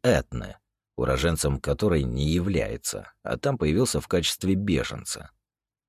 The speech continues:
Были множественные намеки на криминальное прошлое, но без всяких уточнений, и все.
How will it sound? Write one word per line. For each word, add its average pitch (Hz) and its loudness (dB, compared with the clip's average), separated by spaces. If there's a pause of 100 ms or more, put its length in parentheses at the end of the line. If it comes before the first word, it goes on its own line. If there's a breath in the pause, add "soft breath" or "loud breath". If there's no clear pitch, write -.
(140)
Были 113 2
множественные 123 4
намеки 90 4
на 92 2
криминальное 98 2
прошлое, 64 -2
но 65 -2
без 90 0
всяких - -2
уточнений, 110 -2
и - -10 (480)
все. - -4